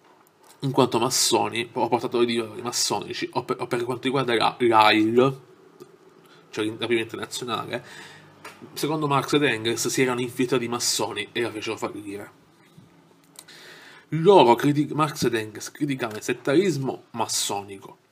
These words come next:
il segreto iniziatico e tutte le società segrete, e cito testualmente Marx:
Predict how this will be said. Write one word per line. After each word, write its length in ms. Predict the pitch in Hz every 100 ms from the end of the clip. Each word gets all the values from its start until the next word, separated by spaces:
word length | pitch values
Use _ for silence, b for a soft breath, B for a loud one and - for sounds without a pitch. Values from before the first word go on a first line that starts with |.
| _ _
il 100 | 117
segreto 380 | - 131 151 165
iniziatico 920 | 120 107 - 127 104 107 113 151 165 B B B
e 200 | - -
tutte 320 | 247 - 160
le 220 | 143 -
società 280 | - 131 131
segrete, 600 | - 131 117 110 104 110
e 100 | -
cito 400 | 143 - 143 120
testualmente 960 | 113 110 - 117 113 107 104 - 120 143 B B B B B B B _
Marx: 640 | - - - - - 151